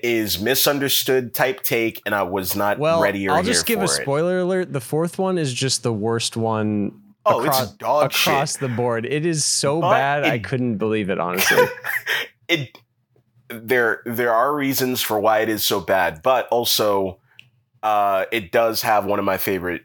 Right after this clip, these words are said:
Speaker 1: deaths. Like,
Speaker 2: <laughs> Okay.
Speaker 1: yeah.
Speaker 2: It, yeah, I mean, just in general, I mean, we can spec-, uh,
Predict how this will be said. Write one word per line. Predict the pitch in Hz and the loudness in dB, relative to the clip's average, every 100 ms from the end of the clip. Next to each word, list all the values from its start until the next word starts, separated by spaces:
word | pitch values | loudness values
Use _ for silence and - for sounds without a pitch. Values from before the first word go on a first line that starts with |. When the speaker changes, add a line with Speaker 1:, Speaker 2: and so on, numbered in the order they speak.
| - | -6
Speaker 1:
deaths. | 95 80 - - - - | -2 -2 -2 -4 -4 -4
Like, | 98 85 80 117 - - | 0 0 2 0 -2 -6
Speaker 2:
<laughs> | - - - | -14 -10 -6
Okay. | - - 50 - - - - - - - | -4 -4 -4 -6 -8 -8 -10 -12 -14 -4
Speaker 1:
yeah. | - - 165 | 2 4 2
Speaker 2:
It, | - - - | 0 -12 -8
yeah, | 131 147 151 135 120 | -4 0 0 0 0
I | 135 | 0
mean, | 160 165 135 | 2 0 -2
just | 135 208 254 | -2 -2 0
in | 185 | 0
general, | 131 147 156 160 160 156 - - 143 | 0 0 0 0 0 -2 -6 -8 -2
I | |
mean, | 147 | 0
we | 160 170 | 0 0
can | 147 120 | -2 -2
spec-, | - - - - 131 - - - | -2 -2 -2 -2 0 2 0 -2
uh, | - 113 | 0 0